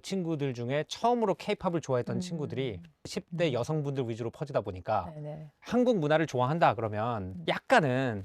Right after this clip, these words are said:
Speaker 1: "여학생들이 좋아하는 문화 아니야?" 약간
Speaker 2: 음.
Speaker 1: 요렇게 생각하는 경향이 있었던 것
Speaker 2: 음.
Speaker 1: 같아요. 근데 제가 놀란 게 뭐냐면은 그 잘난 척이 심한 친구들이 삼, 사 년 전에 파리에 갔을 때
Speaker 2: 음.
Speaker 1: 갑자기 한국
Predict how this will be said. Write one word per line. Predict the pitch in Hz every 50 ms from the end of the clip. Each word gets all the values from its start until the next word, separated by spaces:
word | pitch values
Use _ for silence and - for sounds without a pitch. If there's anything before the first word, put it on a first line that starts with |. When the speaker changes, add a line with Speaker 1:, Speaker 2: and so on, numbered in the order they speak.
| - - 110
Speaker 1:
"여학생들이 | 117 123 143 - - 220 226 233 220 180
좋아하는 | 165 156 143 139 127
문화 | 113 120 120 117
아니야?" | 110 104 101 101 104 101
약간 | 110 120 147 123
Speaker 2:
음. | 120
Speaker 1:
요렇게 | 139 165 190 - 220
생각하는 | 180 208 208 208 - - 180 180
경향이 | 147 - 151 147 160 208 214 180
있었던 | 143 110 139 101 98 120
것 | 117 110
Speaker 2:
음. |
Speaker 1:
같아요. | 104 101 90 - 127 147 185 _ _ - _
근데 | - 139 143 160 156 - - - - - - _ _ _ -
제가 | 170 175
놀란 | 151 160 165 190 202
게 | 185
뭐냐면은 | 165 147 117 120 120 135 147 127 104 -
그 | - 165 170 190 185
잘난 | - - 147 160 180 170
척이 | - 170 160 156
심한 | - - 170 156 156
친구들이 | - - 190 175 156 127 123 117 135 123
삼, | - - 185 185
사 | 196 196
년 | 190 175
전에 | 147 147 135 131
파리에 | - 151 147 147 131
갔을 | 120 107 98 113 95
때 | 110
Speaker 2:
음. | 107
Speaker 1:
갑자기 | 101 - - 117 147 175 185 - _ _ _ -
한국 | - 196 214 196 170 127 -